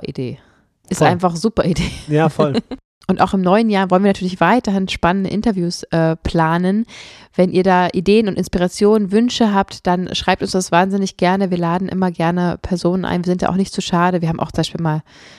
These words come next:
Speaker 1: ähm, Herrn Hirschhausen eingeladen. Der kam dann
Speaker 2: Stimmt.
Speaker 1: leider nicht, aber wir haben da überhaupt keine, ähm, Berührungsängste, irgendwie auch mal bekanntere Menschen einzuladen oder so. Das, ähm, ist wirklich vom,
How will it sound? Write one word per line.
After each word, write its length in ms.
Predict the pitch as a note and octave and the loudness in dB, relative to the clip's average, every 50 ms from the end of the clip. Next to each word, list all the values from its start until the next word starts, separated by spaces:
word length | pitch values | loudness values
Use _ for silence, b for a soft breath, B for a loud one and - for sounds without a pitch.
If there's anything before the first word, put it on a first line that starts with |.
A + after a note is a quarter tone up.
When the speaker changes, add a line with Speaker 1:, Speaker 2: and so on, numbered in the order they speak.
| B B B B E3 | B B B B 0
Speaker 1:
ähm, 340 | D#3+ D#3+ D#3 D#3 D#3 D3+ D3+ D#3 - | 0 0 0 -2 -4 -6 -8 -8 -6
Herrn 140 | - - | -4 -2
Hirschhausen 520 | D3 F3 G#3 G#3+ - - F3+ D#3+ D#3+ D#3+ D#3+ | 2 4 4 4 4 2 2 2 2 2 0
eingeladen. 640 | - - D#3 D#3 D#3 D#3 D3+ D3+ D3+ D#3+ F3 F3+ | -2 -2 -2 -2 -2 -2 0 0 0 -2 -2 -4
Der 180 | E3+ D#3+ - - | -6 -6 -6 -8
kam 300 | - - - D#3+ F3 F#3+ | -10 -8 -4 -2 -2 0
dann 100 | F3+ D#3+ | 0 2
Speaker 2:
Stimmt. 20 | D#3 | 2
Speaker 1:
leider 200 | D3 D3+ D#3 D#3+ | 4 4 2 2
nicht, 160 | F3 F3 - | 0 0 2
aber 140 | D#3 E3+ D#3 | 0 2 2
wir 120 | D#3 D#3+ - - | 2 0 -2 -2
haben 140 | C3+ D3+ E3 D#3 | -4 -4 -2 -2
da 60 | D3+ | 0
überhaupt 240 | C#3+ D3+ D3+ - - | 2 0 0 0 -2
keine, 400 | - E3 D#3 D3+ D3+ D3+ - - | -4 -2 -2 0 -2 -2 -2 -2
ähm, 240 | C#3+ D3 D3+ D3 D3+ B B B B B B B | -4 -4 -4 -6 -8 B B B B B B B
Berührungsängste, 800 | - - F3 E3 E3+ E3+ D#3+ - - - D#3 D#3+ D3+ - - - | -6 -4 -2 0 0 0 -2 -2 -2 -2 -2 -2 -4 -4 -6 -4
irgendwie 380 | - A#2 C#3+ D3+ D3+ D3+ - | -4 -2 -4 -2 -2 -2 -4
auch 100 | - C#3+ | -4 -4
mal 320 | D#3 D#3 D3+ D3 D3+ D3 C#3 | -4 -4 -2 -2 -2 -4 -4
bekanntere 540 | - D3 - - D#3+ E3+ E3 E3+ D#3 D3 | -6 -8 -6 -4 -4 -2 -2 -4 -4 -4
Menschen 320 | C#3+ C#3 D3 D3+ - - - | -4 -4 -4 -6 -8 -8 -8
einzuladen 520 | - D#3 - - D#3+ D3+ D3 C#3+ D3 D#3 | -8 -8 -8 -6 -6 -6 -6 -6 -6 -6
oder 140 | - D#3 C#3+ | -6 -6 -4
so. 140 | - D3 C#3+ | -4 -4 -6
Das, 240 | C#3+ D3+ - - B B B B B B B B B B B - | -6 -8 -10 -14 B B B B B B B B B B B -6
ähm, 300 | D#3 D3 D3 D3+ D3+ - - | -6 -4 -4 -6 -8 -8 -10
ist 200 | - - - - | -12 -12 -8 -8
wirklich 260 | D#3+ - D#3+ D#3 - | -6 -4 -4 -6 -6
vom, 480 | - - D#3+ D#3 D3+ D3+ D3+ D3+ D#3 | -6 -2 -2 -2 0 -2 -4 -6 -8